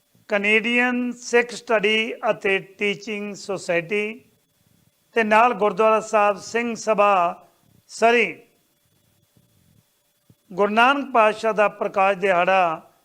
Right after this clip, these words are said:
ਵਿਦੇਸ਼ਾਂ ਦੇ ਵਿੱਚ ਪਹਿਲੀ ਵਿਸਾਖ ਨੂੰ ਮਨਾ ਰਹੇ ਨੇ ਤੇ ਕੱਲ੍ਹ ਬਕਾਇਦਾ ਉਹਦੇ ਲਈ ਸੈਮੀਨਾਰ ਆਯੋਜਿਤ ਕੀਤੇ ਗਏ।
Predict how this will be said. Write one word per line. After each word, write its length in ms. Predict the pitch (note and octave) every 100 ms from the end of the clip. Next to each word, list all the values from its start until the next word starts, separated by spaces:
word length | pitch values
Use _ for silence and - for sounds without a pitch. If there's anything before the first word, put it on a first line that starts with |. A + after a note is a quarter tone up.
| _ _ _ _
ਵਿਦੇਸ਼ਾਂ 560 | F3 F3+ F#3+ F#3 A#3 A3+
ਦੇ 80 | G#3
ਵਿੱਚ 560 | F#3 F#3 G3+ F3+ E3+ E3+ _ _ _ _ _ _ _
ਪਹਿਲੀ 360 | A#3+ C#4+ D#4 D4
ਵਿਸਾਖ 440 | A3+ G3+ F#3 F3+
ਨੂੰ 160 | F#3+ F#3
ਮਨਾ 260 | F3 D#3+
ਰਹੇ 200 | D#3 D#3
ਨੇ 200 | C#3+ B2 B2 _ _ _ _ _ _ _ _ _ _ _ _
ਤੇ 100 | F3
ਕੱਲ੍ਹ 680 | D#3+ - G#3 B3 G#3+ F#3 F3+ - _ _ _ _ _ _
ਬਕਾਇਦਾ 560 | F3+ F3 G3+ F#3+ G3 A#3
ਉਹਦੇ 260 | A#3 A#3 A3+
ਲਈ 280 | G3+ G#3
ਸੈਮੀਨਾਰ 920 | G3 - G3+ F#3 G#3+ G#3 G3 G3 - -
ਆਯੋਜਿਤ 520 | G3+ F3 F3 F3 G3
ਕੀਤੇ 360 | - G3 D3+ G3+
ਗਏ। 320 | F#3+ F#3 F#3